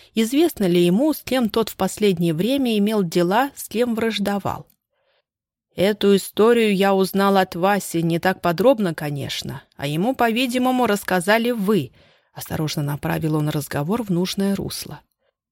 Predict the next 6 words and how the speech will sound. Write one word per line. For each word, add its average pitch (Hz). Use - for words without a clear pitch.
"Рассказал, 202
всё 202
рассказал", 151
разволновался 147
Кирилл 143
Львович. 143